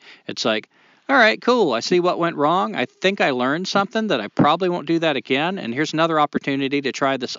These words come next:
other idea I had." So, I've been working hard since yesterday on my chair while Teresa was cutting stuff for the, the teepee, and, um,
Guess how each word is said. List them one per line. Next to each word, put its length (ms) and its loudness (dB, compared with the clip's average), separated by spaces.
other 320 2
idea 420 -2
I 120 -8
had." 360 -10
So, 420 -2
I've 80 0
been 100 4
working 200 4
hard 260 4
since 200 -2
yesterday 380 0
on 100 0
my 120 -2
chair 460 0
while 120 -8
Teresa 320 -2
was 120 -4
cutting 240 -4
stuff 260 -2
for 120 -6
the, 300 -2
the 80 -6
teepee, 600 -2
and, 220 -6
um, 440 -4